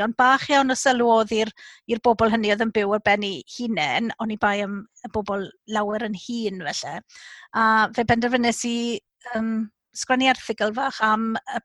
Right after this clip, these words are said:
y profiad o, yym, o fod ar ben eich hun, a fo-, a falle fod 'na ddim digon o sylw, hyd yn oed gan bolisi cyhoeddus, i ganiatáu i rhai pobl oedd yn byw ar ben 'u hunain i fod yn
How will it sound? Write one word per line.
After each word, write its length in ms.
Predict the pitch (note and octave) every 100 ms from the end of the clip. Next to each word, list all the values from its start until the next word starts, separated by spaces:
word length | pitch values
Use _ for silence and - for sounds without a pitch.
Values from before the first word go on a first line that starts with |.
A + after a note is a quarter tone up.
| _
y 100 | -
profiad 480 | - C4+ A#3 B3+ B3
o, 60 | A#3 G#3 - - - -
yym, 320 | - G#3+ G#3 G#3 _
o 160 | C4+ A3
fod 260 | A3+ A3
ar 60 | A3
ben 200 | G#3+ G#3+
eich 100 | G#3+ A#3+
hun, 260 | G3 F#3
a 40 | G3+
fo-, 140 | G#3+
a 220 | G3 A3
falle 260 | A3+ - A3
fod 140 | A#3
'na 60 | A#3
ddim 180 | B3+ B3+
digon 360 | C4+ A#3 A#3+ A#3
o 40 |
sylw, 500 | - - C4 B3 G#3 G3+
hyd 220 | B3+ A#3
yn 80 | B3
oed 100 | -
gan 180 | A3+ A3+
bolisi 480 | A#3 A3 A#3 - A#3
cyhoeddus, 720 | B3 A#3 A3 G#3 A3 B3+ - - - - -
i 160 | A#3 A3+ A3+ A3
ganiatáu 760 | B3 A#3 A#3 - A3+ G#3 G#3+ G#3
i 160 | A#3 A3+ A3
rhai 220 | A#3+ A#3 -
pobl 360 | A#3 G3+ G#3+
oedd 100 | G#3+ G#3+
yn 120 | G#3+ - _ -
byw 200 | B3 C4+
ar 80 | A#3
ben 200 | G#3+ A3
'u 60 | A3
hunain 420 | G#3+ F#3 - G#3 - - -
i 160 | G#3+ A3+
fod 360 | A3+ G#3 G#3 G#3+
yn 220 | G#3